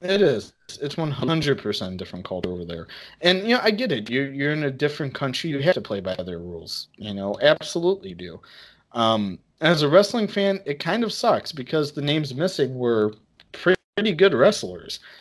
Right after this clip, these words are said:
Um, as I'm looking down the list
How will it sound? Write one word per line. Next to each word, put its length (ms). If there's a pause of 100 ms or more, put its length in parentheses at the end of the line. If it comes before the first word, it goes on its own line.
(380)
Um, 500 (180)
as 240
I'm 380
looking 500
down 520 (120)
the 140
list 380